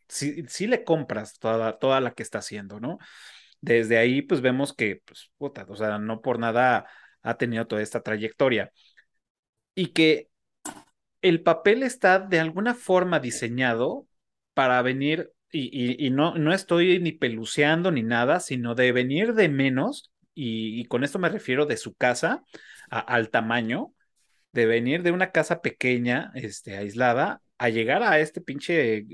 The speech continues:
mansión de, de, de, de Amanda, que es enorme, y, y vemos cómo se, cómo ella, de alguna forma, eh, pues sí, eh, va disfrutando este, este, este choque de, de, de cultura y este choque de, de,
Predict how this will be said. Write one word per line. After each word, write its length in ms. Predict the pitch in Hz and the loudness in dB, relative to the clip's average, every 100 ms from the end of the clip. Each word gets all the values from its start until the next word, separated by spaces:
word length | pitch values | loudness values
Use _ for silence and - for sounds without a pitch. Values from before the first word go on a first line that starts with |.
| 123 | -6
mansión 680 | 120 110 107 - 127 127 147 | -4 -2 -4 0 0 0 2
de, 200 | 143 117 | 0 0
de, 280 | 117 101 95 | -4 -4 -6
de, 260 | 113 101 - - - - | -6 -6 -12 -20 -20 -2
de 100 | 110 | -2
Amanda, 480 | 107 113 113 139 - | 0 0 0 -2 -2
que 140 | 113 | -4
es 160 | 113 131 | -2 -2
enorme, 540 | 117 113 117 139 - | -2 -2 0 -2 -2
y, 240 | 120 113 - - _ | -8 -10 -12 -20 _
y 140 | 135 131 | -4 0
vemos 380 | 135 190 226 | 0 0 -8
cómo 320 | - 180 180 220 | -2 -2 -2 -4
se, 200 | 170 - | -4 -2
cómo 280 | 165 175 | -2 0
ella, 400 | 170 151 147 160 160 | -2 0 0 -2 -2
de 120 | 131 | -2
alguna 340 | 123 165 208 | -2 -2 -4
forma, 420 | - 175 143 151 - _ _ _ _ _ - | 2 2 2 -2 -6 _ _ _ _ _ -6
eh, 440 | 127 113 110 - - _ _ _ _ _ _ _ _ _ | -2 0 -2 -4 -10 _ _ _ _ _ _ _ _ _
pues 160 | - 151 | 0 0
sí, 200 | 202 190 151 | 0 -4 0
eh, 140 | 165 156 | 0 2
va 160 | 156 185 | 2 0
disfrutando 880 | 220 220 196 175 - 170 180 120 113 | -2 -4 -2 -4 2 0 2 2 2
este, 280 | 117 151 151 | 2 2 2
este, 640 | 151 160 151 127 120 - | 2 2 4 4 0 -2
este 240 | - 170 | -6 -8
choque 380 | - 165 147 160 | 0 0 2 2
de, 200 | 147 120 | 2 0
de, 220 | 117 107 | -4 -8
de 180 | 104 139 | -6 -10
cultura 540 | - 120 110 135 139 151 | -6 -8 -4 0 2 2
y 120 | 123 | 0
este 220 | 123 127 | -4 -12
choque 340 | - 127 135 | -10 -6 -4
de, 220 | 127 113 107 | -2 -4 -4
de, 260 | 104 104 | -12 -12